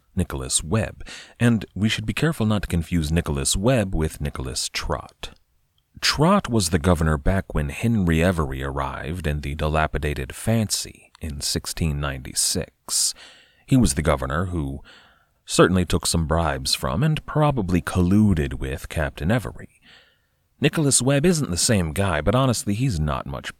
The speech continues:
better. All of the pirates we've been talking about recently, from Captain Guitard to John James, Thomas Howard,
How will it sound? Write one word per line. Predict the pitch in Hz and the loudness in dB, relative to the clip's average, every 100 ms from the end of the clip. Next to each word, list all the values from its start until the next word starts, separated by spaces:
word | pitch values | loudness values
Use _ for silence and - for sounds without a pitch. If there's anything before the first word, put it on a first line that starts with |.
| - | -2
better. | 76 - - - _ _ _ _ _ _ | -2 -2 -12 -20 _ _ _ _ _ _
All | 143 175 185 170 | 2 4 4 2
of | 110 | 2
the | - | 0
pirates | - 101 78 78 - | 2 2 2 0 0
we've | 87 76 | 0 0
been | 80 71 | -2 -2
talking | - 85 - 65 | 0 0 0 -6
about | 62 62 - 71 | -6 -6 -6 -10
recently, | 65 - - 67 - | -8 -8 -10 -14 -12
from | - 67 67 - - - _ - | -10 -10 -12 -16 -20 -20 _ -4
Captain | 78 - 71 | -2 -2 -6
Guitard | 69 67 - 80 71 80 | -6 -4 0 2 2 0
to | - 64 | -4 -8
John | 76 67 62 | -6 -6 -8
James, | 65 90 92 90 90 - | -4 0 2 2 0 -2
Thomas | 69 60 57 - | -6 -6 -6 -2
Howard, | 101 95 95 | -2 0 0